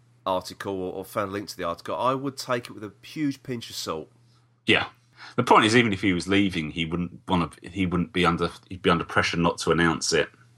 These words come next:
Speaker 1: Yeah.
Speaker 2: at
Speaker 1: Yeah.
Speaker 2: this point anyway. So.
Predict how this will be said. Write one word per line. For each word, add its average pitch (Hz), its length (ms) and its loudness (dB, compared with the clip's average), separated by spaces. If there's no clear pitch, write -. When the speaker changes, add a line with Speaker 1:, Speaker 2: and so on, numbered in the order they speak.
Speaker 1:
Yeah. 78 280 -4
Speaker 2:
at 104 120 2
Speaker 1:
Yeah. - 40 -6
Speaker 2:
this 92 140 4
point 85 360 4
anyway. 90 300 4
So. 82 340 0